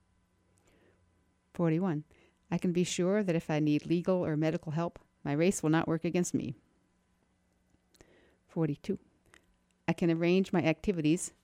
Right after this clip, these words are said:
so that I will never have to experience feelings of rejection owing to my race. Forty-three. If I have low credibility as a leader, I can be sure that my race is not the problem. Forty-four.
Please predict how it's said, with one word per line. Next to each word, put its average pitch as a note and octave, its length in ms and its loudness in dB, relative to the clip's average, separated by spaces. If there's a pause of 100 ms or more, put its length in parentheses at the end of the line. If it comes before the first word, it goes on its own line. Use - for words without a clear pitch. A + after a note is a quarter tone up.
(180)
so - 200 0
that E3 140 2
I D3 80 4
will D3 100 4
never E3+ 280 2
have F3 220 -2
to E3 60 -4
experience E3 680 0
feelings D#3+ 420 2
of D3+ 120 -2
rejection D#3 580 2
owing D3+ 240 4
to D#3+ 100 -2
my D#3 120 2
race. D3+ 480 -2 (1600)
Forty-three. D3+ 640 -2 (200)
If D#3 180 0
I D3 60 4
have D3+ 240 4
low D#3+ 180 6
credibility E3 720 2
as D3 160 0
a C#3 40 0
leader, F#3+ 400 0 (420)
I - 60 -2
can D3 140 0
be C#3 100 2
sure G#3 280 2
that E3+ 120 2
my C#3+ 100 2
race E3+ 340 0
is C#3 140 -2
not D3 220 2
the D3+ 80 -4
problem. D#3+ 440 -4 (1400)
Forty-four. D3 680 -4